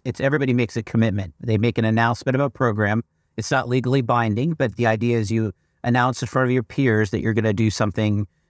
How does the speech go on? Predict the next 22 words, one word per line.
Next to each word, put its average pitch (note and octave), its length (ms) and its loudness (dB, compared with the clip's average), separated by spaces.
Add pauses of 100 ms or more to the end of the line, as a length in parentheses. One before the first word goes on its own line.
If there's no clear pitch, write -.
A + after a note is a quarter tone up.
really A#2 320 4
amazing, A2+ 640 2
uh, A2 240 2
and, G#2+ 400 2
and, G#2 340 2
uh, G#2+ 400 2
and G#2+ 420 0
those A#2 180 0
peers A#2 280 2
hopefully A2+ 320 2
will G#2 100 4
be A2 140 2
interested A2 360 -2
either G#2 260 2
in G2 100 0
funding A2+ 400 0
you D#3 220 2
or G#2 240 0 (240)
working A2 320 0
with G#2 200 0
you D3+ 140 2
or, C3+ 160 0